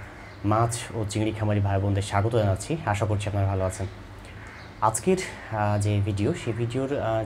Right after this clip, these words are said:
যে বিষয় সেটা হচ্ছে যে, আহ, অনেক খামারি ভাইদের request ছিল, আহ, যে, আহ,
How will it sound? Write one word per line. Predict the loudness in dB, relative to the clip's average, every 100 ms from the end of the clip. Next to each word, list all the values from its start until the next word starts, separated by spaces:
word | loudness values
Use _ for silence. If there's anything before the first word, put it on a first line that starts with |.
| -2
যে | -2
বিষয় | 0 0
সেটা | -2 -2 -4
হচ্ছে | -4 -4
যে, | -2
আহ, | -2 -4 -14 -16 -16 -16 -12 -2 2 4 4 4 4 2 2
অনেক | 2 2
খামারি | 4 4 4
ভাইদের | 2 2
request | 0 -2 -4 -6
ছিল, | -4 0 0
আহ, | -2 -8 -14 -14 -16 -10 -4 -2
যে, | 0 0 0
আহ, | -2 -2 -2